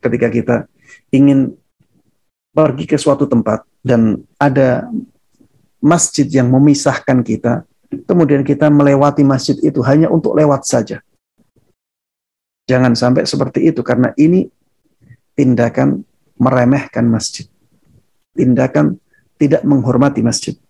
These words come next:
Rasulullah sallallahu alaihi wasallam dahulu pernah bersabda, "La tattakhidul masajida turuqa." Jangan kalian jadikan masjid-masjid sebagai tempat lewat. Jangan kalian jadikan masjid-masjid sebagai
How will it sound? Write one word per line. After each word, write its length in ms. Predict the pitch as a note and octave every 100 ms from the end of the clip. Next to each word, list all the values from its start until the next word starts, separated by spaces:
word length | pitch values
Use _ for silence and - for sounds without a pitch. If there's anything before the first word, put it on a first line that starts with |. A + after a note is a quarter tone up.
| _
Rasulullah 480 | B2+ - D3+ A#2+
sallallahu 480 | A#2 A2 A2 B2+ B2
alaihi 160 | - A#2+
wasallam 280 | C3 B2 A2+ - - - -
dahulu 240 | B2+ C#3+
pernah 160 | C#3 A#2+
bersabda, 460 | G2+ - C#3+ B2 C#3 - _ _ _
"La 280 | - D3+ F3
tattakhidul 880 | F3 C#3+ - D#3+ D#3 D3 C3 C3 B2
masajida 1120 | A#2+ B2 - D3 D#3 C#3 C#3 B2+ C#3+ E3 - -
turuqa." 720 | D3 C#3 C3 - - F#2+ - _ - - _ _ _ _ _
Jangan 560 | D3+ D3 D#3+ G3+ G3 -
kalian 400 | D3+ D3+ F3+ E3+
jadikan 400 | C#3 C3+ D#3 D3
masjid-masjid 680 | C#3+ C#3 C#3+ C#3 C3+ - D3+
sebagai 320 | - D3+ D#3+
tempat 400 | D3 D3 C#3+ D3
lewat. 400 | C#3+ C#3 C3+ B2 - _ _ _ _ _ _ _ _ _ _ _ _
Jangan 400 | D3+ C#3+ F#3+ F3
kalian 240 | D3 C#3+
jadikan 400 | C3 B2+ C#3+ D3+
masjid-masjid 560 | B2 - C3 C3 C#3+ C#3+
sebagai 400 | A#2 A#2 -